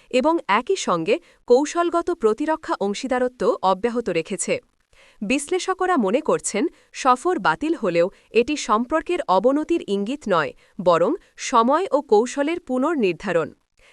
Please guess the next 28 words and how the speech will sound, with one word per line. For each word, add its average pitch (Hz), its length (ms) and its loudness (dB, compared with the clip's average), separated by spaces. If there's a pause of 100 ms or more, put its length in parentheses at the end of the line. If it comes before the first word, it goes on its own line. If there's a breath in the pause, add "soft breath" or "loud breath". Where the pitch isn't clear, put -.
(140 soft breath)
দিল্লির 294 400 0
একটি 370 260 0
কূটনীতিক 330 600 -4
সূত্র 196 440 -2 (240 soft breath)
নাম 208 280 2
প্রকাশ 339 460 -4
না 180 180 2
করার 302 260 -2
শর্তে 185 420 -4
জানায়, 165 360 -2 (320 soft breath)
নিয়াহুর 277 420 2
সফরের 294 500 -4
এজেন্ডা 180 540 0 (260 soft breath)
অত্যন্ত 339 480 0
শক্তিশালী 254 640 -4
ছিল। 170 320 -2 (460 soft breath)
তবে 240 240 4
বর্তমানে 190 640 0 (280 soft breath)
মধ্যপ্রাচ্য 233 680 0
প্রশ্নে 233 480 -2
আন্তর্জাতিক 302 720 -2
চাপ 220 380 0
এত 180 240 -2
বেশি 190 340 -4
যে 180 180 0 (240 soft breath)
সফরটি 294 580 -2
সফল 269 400 -4
করতে 202 440 -2